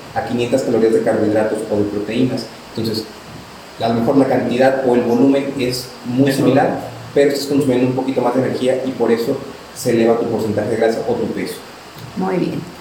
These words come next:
Speaker 3: Entonces, pasando del tema de la grasa, vamos a una duda completamente distinta.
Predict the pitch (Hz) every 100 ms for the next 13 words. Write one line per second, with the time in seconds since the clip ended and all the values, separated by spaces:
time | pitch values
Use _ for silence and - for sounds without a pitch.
0 | - - - - 190 269 269 294 285 -
1 | - - 202 214 214 185 196 208 214 175
2 | 175 202 220 220 220 220 220 208 214 226
3 | 226 226 220 180 208 240 233 214 202 185
4 | 180 - 170 180 180